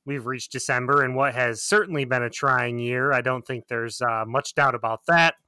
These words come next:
But happy to be here for a little escape, ready to talk movies, and I'm joined today by two people who I know are always willing to escape down the rabbit hole. That is cinema. Uh, Evan Dean is back again. Two shows in a row, bro. Are you feeling okay?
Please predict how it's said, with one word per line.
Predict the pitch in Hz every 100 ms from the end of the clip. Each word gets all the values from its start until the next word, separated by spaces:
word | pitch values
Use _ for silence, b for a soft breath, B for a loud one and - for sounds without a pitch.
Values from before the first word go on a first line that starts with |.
| b b b b b b b
But | 226 311
happy | 240 240 240
to | 220
be | 185 202
here | 220 226
for | 220
a | 180
little | 180 170
escape, | 147 - - 180 220 -
ready | 170 160
to | 151
talk | - 156 -
movies, | 147 160 170 190 214
and | 180
I'm | 147 139
joined | 151 160
today | 131 147
by | 143 131
two | - 269 285
people | - 202 147 127
who | 131
I | 135
know | 131 135
are | 127 123 -
always | 262 269 190 135 117
willing | 127 120
to | 113
escape | 113 - 143 127
down | - 127 120
the | 110
rabbit | 123 123 127
hole. | 127 127 123 123
That | 143 135
is | 151 131 110
cinema. | - 180 170 165 160 160 B B B B
Uh, | 135 151
Evan | 233 285 247
Dean | 202 262
is | 190 127
back | 165 151
again. | 156 147 151 185
Two | - 269 311
shows | - 233 277 311
in | 233
a | 175
row, | 147 185 294 320
bro. | 156 147 165
Are | 202
you | 165 262
feeling | - 196 311 349
okay? | 359 - 403